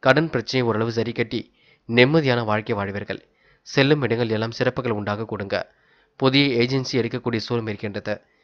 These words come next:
வியாபார தந்திரங்களை கற்றுக்கொள்வீர்கள். அதிரடியாக சில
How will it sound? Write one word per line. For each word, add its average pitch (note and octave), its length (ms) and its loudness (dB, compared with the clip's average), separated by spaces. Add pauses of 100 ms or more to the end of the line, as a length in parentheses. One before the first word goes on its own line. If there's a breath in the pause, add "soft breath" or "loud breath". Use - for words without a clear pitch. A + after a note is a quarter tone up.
(260)
வியாபார B2 360 6 (100)
தந்திரங்களை A#2 440 0
கற்றுக்கொள்வீர்கள். G#2 640 -6 (480)
அதிரடியாக B2 640 4
சில A#2+ 100 2